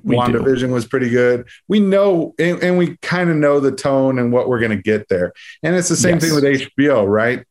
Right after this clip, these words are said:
Speaker 2: We know what we're gonna get out of H B O. And because
Speaker 1: Mm-hmm.
Speaker 2: H B O says, "We're putting out this show," you know, there's, there's brand loyalty there and we, and faith, right?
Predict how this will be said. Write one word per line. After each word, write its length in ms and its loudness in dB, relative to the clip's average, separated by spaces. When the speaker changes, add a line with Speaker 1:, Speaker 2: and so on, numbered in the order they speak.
Speaker 2:
We 160 2
know 420 2
what 240 2
we're 100 -2
gonna 160 0
get 160 0
out 180 2
of 60 -2
H 260 -2
B 120 2
O. 280 2
And 140 0
because 420 2
Speaker 1:
Mm-hmm. 180 2
Speaker 2:
H 60 -10
B 100 2
O 140 4
says, 280 0
"We're 220 0
putting 300 0
out 180 -2
this 160 -2
show," 800 0
you 160 0
know, 160 0
there's, 340 -2
there's 220 0
brand 420 -2
loyalty 460 0
there 340 0
and 100 -2
we, 200 -4
and 220 0
faith, 680 -6
right? 300 -2